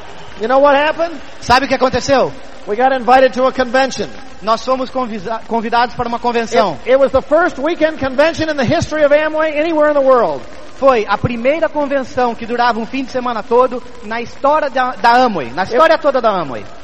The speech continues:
Speaker 1: It was in San Diego, California.
Speaker 2: Era em San Diego, na Califórnia.
Speaker 1: There were only two hundred and fifty people there.
Speaker 2: E tinha, é a Amway toda, tinha duzentas e cinquenta pessoas lá.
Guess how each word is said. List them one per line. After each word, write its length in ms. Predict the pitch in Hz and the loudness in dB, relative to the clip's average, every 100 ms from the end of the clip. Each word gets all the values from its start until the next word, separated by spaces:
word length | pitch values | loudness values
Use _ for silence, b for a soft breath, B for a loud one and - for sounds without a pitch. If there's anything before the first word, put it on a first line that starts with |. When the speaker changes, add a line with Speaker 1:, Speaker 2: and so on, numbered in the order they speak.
| - | 0
Speaker 1:
It 60 | |
was 140 | 285 254 | 2 2
in 100 | 254 | 0
San 280 | - 294 311 | 2 2 4
Diego, 320 | 294 294 277 | 4 4 4
California. 640 | 269 277 - 269 247 170 107 | 2 2 2 2 0 -4 0
Speaker 2:
Era 260 | 226 247 | 4 4
em 100 | 233 | 2
San 320 | 220 - 294 302 | -4 2 2 4
Diego, 380 | 294 277 202 | 6 6 6
na 80 | 185 | 0
Califórnia. 720 | 196 196 196 208 233 269 294 294 - - - - - | -2 -2 2 2 4 0 -4 -6 -14 -16 -16 -16 -10
Speaker 1:
There 120 | 185 220 | -2 2
were 100 | 254 | 4
only 340 | 277 269 233 160 - | 4 2 -2 -8 -8
two 160 | - 349 | -2 2
hundred 260 | 285 311 294 | 4 4 2
and 80 | 254 | 0
fifty 380 | - 294 302 294 | -2 -4 -4 -6
people 380 | 302 320 262 | -4 0 2
there. 380 | 220 208 156 117 - | 4 6 4 0 -6
Speaker 2:
E 80 | |
tinha, 360 | 214 285 226 175 - | -6 -6 -4 -6 -6
é 100 | 208 | 2
a 120 | 196 214 | 6 6
Amway 200 | 349 370 | 6 2
toda, 360 | - 277 240 156 | 2 4 4 2
tinha 180 | 208 220 | -4 -6
duzentas 280 | 202 262 285 | -2 -2 -2
e 100 | 277 | -4
cinquenta 260 | 277 269 | -4 -4
pessoas 440 | 247 233 233 220 185 | -4 -2 0 0 0
lá. 200 | 160 | -2